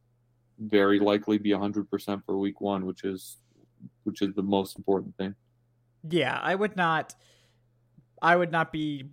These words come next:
Speaker 2: nervous at this point, folks. If, if training camp rolls around and he's still not back, I think you could start to get a little nervous, you know, eh, but I think if, as long as he's on the field for some of training camp, I think it's gonna be fine. Um,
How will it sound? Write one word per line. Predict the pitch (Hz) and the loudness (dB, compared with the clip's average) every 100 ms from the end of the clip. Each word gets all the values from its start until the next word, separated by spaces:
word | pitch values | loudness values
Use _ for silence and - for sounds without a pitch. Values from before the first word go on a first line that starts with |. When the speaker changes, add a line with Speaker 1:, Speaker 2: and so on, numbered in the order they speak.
| - | -6
Speaker 2:
nervous | 147 147 147 151 | 2 4 4 0
at | 131 | -2
this | 151 165 | -2 -2
point, | 185 170 | -2 -2
folks. | - 170 165 160 | 2 2 2 -4
If, | |
if | 143 156 - | -2 -4 -4
training | - 175 170 | -4 -2 0
camp | 180 160 | 0 0
rolls | 160 156 | 0 -2
around | 156 151 151 | 0 0 0
and | 147 | -2
he's | 147 156 | -6 -8
still | - - 151 143 | -6 0 0 0
not | 143 139 127 - | -2 -4 -4 -2
back, | 135 147 151 | 0 0 -2
I | 151 | -4
think | 160 156 | -4 -6
you | 160 | -8
could | 151 | -8
start | - 156 151 | -4 -4 -4
to | |
get | 151 147 | -8 -8
a | |
little | 147 226 | 0 0
nervous, | 220 220 214 214 - | 2 2 2 0 -6
you | - | -6
know, | 160 139 | -4 -4
eh, | 135 131 - - - | -6 -8 -12 -16 -10
but | 165 160 | -2 0
I | 160 | 2
think | 180 170 - _ _ _ _ _ _ _ - | 0 -4 -8 _ _ _ _ _ _ _ -4
if, | 170 | -4
as | 202 208 | -2 0
long | 208 302 | 2 2
as | 254 | 2
he's | - 202 | -2 0
on | 190 170 | 0 0
the | |
field | - 170 160 151 | -2 -2 0 -2
for | 131 147 | -4 -8
some | - 147 | -2 -2
of | 135 | -4
training | - 139 139 | -8 -8 -8
camp, | 127 143 127 | -8 -8 -6
I | 135 | -8
think | 131 139 | -8 -10
it's | 135 | -10
gonna | - 135 | -10 -10
be | 131 | -8
fine. | - 127 131 131 131 - _ _ _ - | -8 -6 -6 -6 -10 -16 _ _ _ -6
Um, | 139 123 123 135 | -2 -2 -6 -12